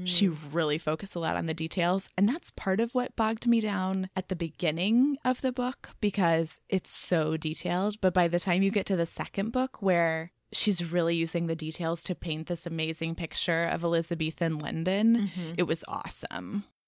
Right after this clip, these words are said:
Speaker 1: I loved that Diana comes into an understanding of her power as a witch throughout the books and her struggles with embracing that part of herself.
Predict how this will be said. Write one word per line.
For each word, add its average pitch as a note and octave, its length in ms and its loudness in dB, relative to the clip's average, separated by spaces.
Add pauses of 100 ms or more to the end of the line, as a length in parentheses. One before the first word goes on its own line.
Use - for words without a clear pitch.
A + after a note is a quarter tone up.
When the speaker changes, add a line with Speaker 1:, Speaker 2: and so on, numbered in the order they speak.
(440)
Speaker 1:
I F#3+ 100 4
loved F3 1000 2
that - 180 2
Diana E3+ 460 4
comes E3 480 -2
into F#3 240 2
an F3+ 100 2
understanding E3 640 0
of E3+ 120 -2
her F3 120 0
power D#3 320 -2
as D#3+ 180 -2
a F3 80 2
witch D3+ 520 -4
throughout A#3 320 -2
the A#3+ 60 -2
books B3 460 -2 (160)
and F3 320 2
her F#3 120 0
struggles F3 440 2
with - 140 -2
embracing F3 600 2
that B3+ 140 2
part A3 200 0
of A3 80 -2
herself. F#3 680 0